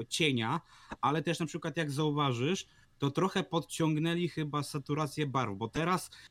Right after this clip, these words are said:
e, Geralt wygląda, no, wygląda, jest, jest pomarańczowy, po prostu, jest pomarańczowy wręcz i to momentami, przynajmniej dla mnie, wygląda strasznie nienaturalnie właśnie, po prostu wygląda tak,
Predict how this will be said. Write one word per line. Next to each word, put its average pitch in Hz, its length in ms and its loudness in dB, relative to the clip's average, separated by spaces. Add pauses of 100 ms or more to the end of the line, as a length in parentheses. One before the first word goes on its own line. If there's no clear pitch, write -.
(120)
e, 107 380 -4
Geralt 165 380 4
wygląda, 160 720 4
no, 180 240 -2 (140)
wygląda, 208 300 6
jest, 226 280 4 (100)
jest 302 180 6
pomarańczowy, 220 680 8
po 147 120 0
prostu, 143 340 2
jest 143 160 -2
pomarańczowy 165 840 2
wręcz 101 420 -2 (400)
i 151 120 -6
to 180 280 2 (120)
momentami, 190 480 0
przynajmniej 180 260 -2
dla 156 220 2
mnie, 170 420 0 (280)
wygląda 165 380 2
strasznie 170 420 0
nienaturalnie 113 840 0
właśnie, 107 440 -4
po 110 60 -6
prostu 147 300 -2 (220)
wygląda 202 360 6
tak, 214 340 2